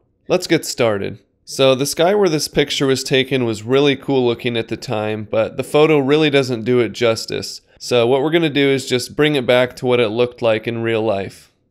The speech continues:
And the only settings that we'll be working with are within the hue, saturation, and luminance panel.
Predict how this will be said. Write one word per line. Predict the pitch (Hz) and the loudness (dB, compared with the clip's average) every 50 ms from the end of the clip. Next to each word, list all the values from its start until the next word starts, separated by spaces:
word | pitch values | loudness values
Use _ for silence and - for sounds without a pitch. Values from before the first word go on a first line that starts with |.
| _ _ _ - | _ _ _ -6
And | 131 139 | -2 0
the | 147 160 | 2 2
only | 175 180 180 175 | 2 2 2 0
settings | 165 - - 147 139 147 147 147 139 | 2 2 2 2 4 2 2 0 0
that | - 139 123 | 0 0 2
we'll | 131 135 127 | 2 2 2
be | 131 127 | 2 2
working | 120 113 120 123 123 123 131 127 123 | 2 4 2 2 2 0 -2 -4 -2
with | 120 120 117 120 123 - - | 0 0 0 0 -2 -4 -4
are | - 120 127 | -2 0 0
within | 123 127 123 131 127 123 | 2 0 0 -2 -4 -4
the | 117 117 | -4 -6
hue, | 117 - 139 139 143 143 143 147 | -4 -2 0 2 2 2 0 -2
saturation, | - - - 135 123 123 123 - - 127 123 117 117 120 117 - 131 120 107 | -4 -4 -2 0 0 0 0 -2 -2 -2 0 0 0 -2 -4 -6 -6 -6 -4
and | 110 113 113 110 | -4 -4 -4 -2
luminance | 110 113 120 120 117 107 104 101 95 95 - | -2 -2 -2 -2 -2 -4 -4 -6 -6 -10 -14
panel. | - - 107 95 95 95 98 104 - _ | -12 -10 -10 -8 -8 -8 -10 -10 -14 _